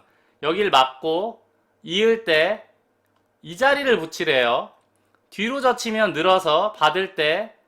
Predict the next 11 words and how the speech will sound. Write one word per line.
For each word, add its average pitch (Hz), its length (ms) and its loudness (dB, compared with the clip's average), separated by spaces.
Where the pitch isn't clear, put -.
백이 170 280 -2
늘면 175 600 0
흙이 226 240 -10
넉 - 200 -2
점이 202 200 -2
잡히거든요. 143 880 -4
그래서 135 220 -10
흙은 190 560 -2
호구를 240 380 -2
쳐야 185 240 0
되는데 143 680 -4